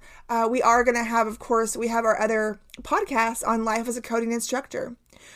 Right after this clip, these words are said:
where our instructor, Angel Kendall, will actually break down some of these concepts for you if you're learning how to code or if you're actually teaching it. So today I'm just gonna talk about my favorite tips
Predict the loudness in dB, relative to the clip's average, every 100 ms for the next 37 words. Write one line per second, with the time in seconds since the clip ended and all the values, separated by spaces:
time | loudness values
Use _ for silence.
0 | -16 -2 2 4 4 2 -2 -4 -2 -2
1 | -2 -2 -2 -2 -4 -4 0 0 0 0
2 | 0 -2 -2 -4 -4 -2 -4 -2 -2 -2
3 | -4 -4 -4 -4 -6 -8 -10 -4 -4 -4
4 | -6 -6 -4 -2 -2 -2 -6 _ _ _
5 | _ -20 _ -12 -4 -2 0 -2 0 0
6 | 0 0 0 0 0 -8 -20 -8 -2 -2
7 | 0 2 2 0 -2 -4 -6 -6 -6 -8
8 | -10 -2 0 0 0 2 4 2 0 -4
9 | -4 -2 2 2 2 0 2 2 2 2
10 | 0 -2 -8